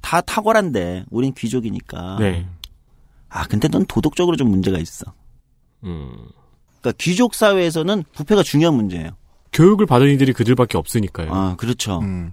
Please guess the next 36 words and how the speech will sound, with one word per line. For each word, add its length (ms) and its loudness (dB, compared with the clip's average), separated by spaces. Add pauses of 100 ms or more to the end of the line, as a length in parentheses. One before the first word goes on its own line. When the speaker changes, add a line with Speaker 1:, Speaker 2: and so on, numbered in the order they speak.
Speaker 3:
다 200 4
똑같은 440 2
애들 220 2
중에 140 4
고르는 360 0
거라서. 300 -4
Speaker 2:
네. 220 -4
Speaker 1:
음, 200 -8
그래서 200 -6
계급적으로는 800 -2
조금 220 -8
부패 260 0
담론이 320 0
그런 180 -4
보수 260 -2
담론의 460 2
성격이 280 -6
있다고 340 -8
Speaker 3:
음. 20 -2
Speaker 1:
얘기하는 380 0
이유입니다. 220 -2
물론 200 2
중요하지만 640 2
우리가 160 0
그렇다고 260 -8
부패한 360 0
Speaker 3:
음. 20 -2
Speaker 1:
정치인을 340 -2
뽑자고 340 -4
얘기하는 300 -4
건 120 -4
아니잖아요. 500 -8
Speaker 2:
네. 280 -2 (480)
Speaker 1:
중요한 440 0 (180)
문제입니다. 800 2
Speaker 3:
음. 60 -14